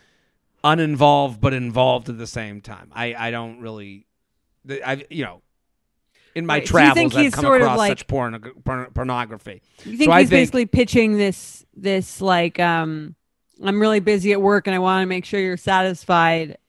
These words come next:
Speaker 2: as, like, laying the groundwork for this?
Speaker 1: Yeah, just that word. She wrote it in quotes. "He would want me to, to, quote unquote, be satisfied even when he isn't around." Like, that's a very, like,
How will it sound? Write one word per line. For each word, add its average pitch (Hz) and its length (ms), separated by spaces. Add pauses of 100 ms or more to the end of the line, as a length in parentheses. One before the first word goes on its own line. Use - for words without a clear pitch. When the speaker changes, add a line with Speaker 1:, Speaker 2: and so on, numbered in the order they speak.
Speaker 2:
as, 190 180
like, 185 140
laying 190 380
the 185 60
groundwork 175 760 (800)
for 202 160
this? - 520 (140)
Speaker 1:
Yeah, 170 380
just 170 240
that 180 200
word. 147 600
She 151 160
wrote 175 180
it 170 60
in 131 100
quotes. 147 460
"He 139 100
would 135 140
want 139 180
me 143 120
to, 117 100
to, 120 320
quote 135 280
unquote, 123 540
be 147 300
satisfied 123 840 (280)
even 139 300
when 127 120
he 123 140
isn't 120 200
around." 120 280
Like, 117 160
that's 170 220
a 165 40
very, 147 380
like, 123 280